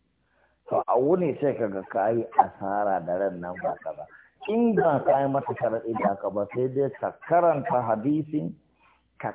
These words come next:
karantar da hadisin, amma kai sai dai ka zama fitila. Kana cin wuta, al'umma na fa'idanta daga gare ka. Kamar yadda muke,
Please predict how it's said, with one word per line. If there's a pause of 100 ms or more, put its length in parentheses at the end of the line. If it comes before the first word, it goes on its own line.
karantar
da
hadisin, (380)
amma
kai (120)
sai
dai
ka
zama
fitila. (3250)
Kana (160)
cin
wuta, (320)
al'umma
na
fa'idanta
daga
gare
ka. (1500)
Kamar
yadda
muke,